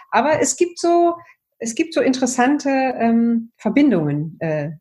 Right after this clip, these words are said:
die auf einmal deutlicher werden. Ähm, und insofern,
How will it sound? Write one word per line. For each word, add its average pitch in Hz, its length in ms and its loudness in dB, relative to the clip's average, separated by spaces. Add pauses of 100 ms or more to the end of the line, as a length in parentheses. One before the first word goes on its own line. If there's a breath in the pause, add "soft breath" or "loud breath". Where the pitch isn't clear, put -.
(200)
die 202 140 -4
auf 180 160 -4
einmal 190 420 0
deutlicher 185 560 -2
werden. 151 480 -6 (560 loud breath)
Ähm, 180 520 0
und 185 200 0
insofern, 208 800 2